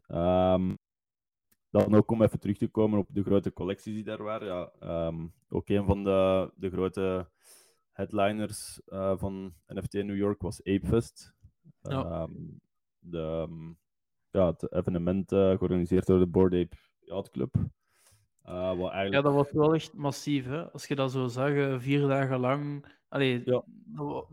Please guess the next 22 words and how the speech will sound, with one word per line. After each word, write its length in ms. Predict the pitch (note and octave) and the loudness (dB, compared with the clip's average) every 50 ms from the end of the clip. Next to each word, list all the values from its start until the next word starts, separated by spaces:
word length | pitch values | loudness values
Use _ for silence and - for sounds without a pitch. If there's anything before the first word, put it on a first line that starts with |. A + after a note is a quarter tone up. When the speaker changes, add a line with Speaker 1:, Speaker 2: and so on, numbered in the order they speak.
| - - | -20 -10
Speaker 2:
allee, 320 | - D#3+ D#3 D#3 D3 C3+ B2 | -6 0 2 2 2 2 2
decadent 520 | C#3+ D3 C#3+ - C#3 C3 C3+ D3 D#3+ D#3+ | 0 0 2 2 0 2 2 0 -2 -2
is 140 | E3 D3 - | -6 -10 -8
misschien 500 | - C#3 - - D3+ C#3+ C#3+ C#3 C#3+ C#3+ | -10 -12 -10 -6 -6 -4 -4 -4 -6 -4
overdreven, 640 | C#3 C#3 C3+ C3 B2+ B2 B2 B2+ C3+ D3+ D3+ D#3+ D3+ | -4 -4 -4 -4 -4 -4 -2 0 0 0 0 -2 -4
maar 160 | C3 B2+ - | -4 -6 -6
toch, 240 | - C#3+ C#3+ C#3 C3 | -4 -4 -2 -2 -2
eh, 140 | C3 B2+ | -2 -2
het 140 | B2+ B2+ - | -2 -4 -6
was 200 | - C3 - - | -8 -12 -12 -8
wel 180 | - C3+ C#3 C#3 | -6 -4 -2 -2
echt 300 | C3+ A#2+ - _ - - _ | -4 -6 -10 _ -20 -20 _
straf 480 | - - - - - D3+ D3+ - - - | -16 -14 -10 -2 -2 -2 -2 -2 -10 -8
voor 180 | D3 C#3 C#3 | -4 -4 -4
een 100 | C3+ C3 | -4 -4
be-, 100 | C#3 C#3+ - | -6 -10 -12
een 140 | - C3+ C#3+ | -14 -10 -10
bedrijf 360 | C#3 A#2 - - D3+ D#3 D3+ | -10 -8 -4 -4 -2 -2 -2
dat 140 | D3+ D3 C3+ | -4 -4 -4
een 100 | C#3 C3 | -4 -6
jaar 300 | C3 C3 C#3 D3+ D3+ D3 | -4 -2 0 0 0 -2
bestaat, 600 | B2+ A#2+ - - - C#3 B2 D3 - - - | -6 -10 -12 -10 -8 -6 -6 -6 -8 -12 -20